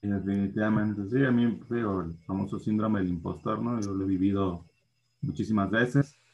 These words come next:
Eh, conozco personas muchísimo más talentosísimas que también se sienten, eh,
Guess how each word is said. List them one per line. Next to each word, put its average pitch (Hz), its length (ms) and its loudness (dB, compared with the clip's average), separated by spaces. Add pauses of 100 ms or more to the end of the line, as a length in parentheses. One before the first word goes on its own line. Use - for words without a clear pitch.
(440)
Eh, 92 220 0
conozco 98 500 -2
personas 98 640 -2
muchísimo 92 640 -2
más 92 300 -2
talentosísimas 101 840 0
que 92 100 -4
también 95 420 -2
se 101 120 -4
sienten, 98 520 0 (680)
eh, 85 500 -4